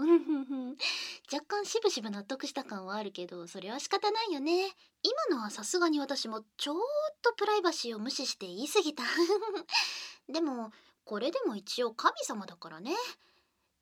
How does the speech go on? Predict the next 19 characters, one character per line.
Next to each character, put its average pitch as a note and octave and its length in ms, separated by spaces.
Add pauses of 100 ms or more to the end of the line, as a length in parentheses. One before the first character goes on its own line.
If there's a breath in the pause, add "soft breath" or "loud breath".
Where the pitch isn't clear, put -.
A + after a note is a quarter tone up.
(160)
君 G#3+ 280
の G3+ 120
こ F#3+ 120
と F#3 140
は E3 100
何 B3 520
で G#4 80
も G4 120
わ G4 100
か A4 120
っ A4+ 100
ち - 80
ゃ D4 40
っ - 40
て G#3 160
る F#3+ 80
ん F3+ 80
だ E3+ 100
よ。 B3 220